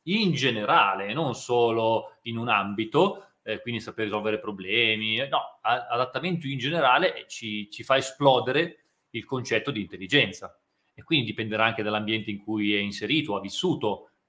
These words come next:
quel bambino intelligente, perché ad-, avrà dovuto adattarsi. Quindi al di là dei numeri, l'accento che stai ponendo è, ok, ci serve per discriminare, c'è questa scala, ce ne potranno anche essere altre,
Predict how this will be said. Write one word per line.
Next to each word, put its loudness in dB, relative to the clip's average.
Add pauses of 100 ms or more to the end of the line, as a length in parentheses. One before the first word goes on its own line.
quel 0
bambino -2
intelligente, 0
perché -4
ad-, -4
avrà 0
dovuto 0
adattarsi. -2 (840)
Quindi 4
al 10
di 6
là 10
dei 8
numeri, 6
l'accento 2
che -2
stai 0
ponendo 2
è, 4
ok, 0
ci -10
serve 2
per -2
discriminare, 2
c'è -8
questa -8
scala, 6
ce -8
ne -6
potranno -4
anche -2
essere -4
altre, 0